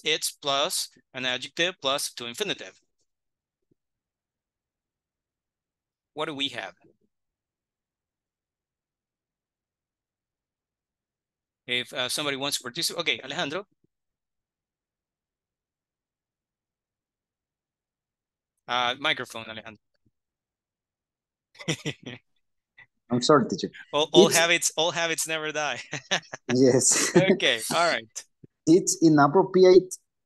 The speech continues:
Speaker 2: to arrive late for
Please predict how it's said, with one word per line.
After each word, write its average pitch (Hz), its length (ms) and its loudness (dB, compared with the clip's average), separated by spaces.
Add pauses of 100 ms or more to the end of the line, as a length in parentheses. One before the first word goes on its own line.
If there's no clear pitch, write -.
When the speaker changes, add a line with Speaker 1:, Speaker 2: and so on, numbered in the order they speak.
(3000)
Speaker 2:
to 160 120 2
arrive 147 600 4 (220)
late 151 580 -2 (1040)
for 135 320 -2